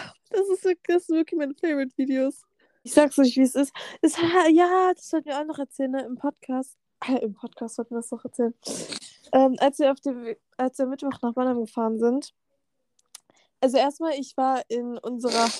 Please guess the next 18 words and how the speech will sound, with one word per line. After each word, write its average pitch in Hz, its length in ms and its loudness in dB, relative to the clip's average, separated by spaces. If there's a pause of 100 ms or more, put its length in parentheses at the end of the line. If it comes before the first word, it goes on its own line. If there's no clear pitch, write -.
Hometown, 262 680 -2 (1120)
zu 247 120 -4
meiner 233 320 0
Hometown, 233 420 -4 (680)
war 254 120 0
ich - 100 0
halt 285 120 0
am 247 120 -2
Bahnhof 262 380 0 (1160)
und 247 220 -4
hab 311 140 -4
mich 285 140 -6
da 269 80 6
halt 254 140 2
hingesetzt. 269 680 -4 (920)
Weil 262 140 2
erstens, 269 540 -2 (760)
ähm, 240 360 0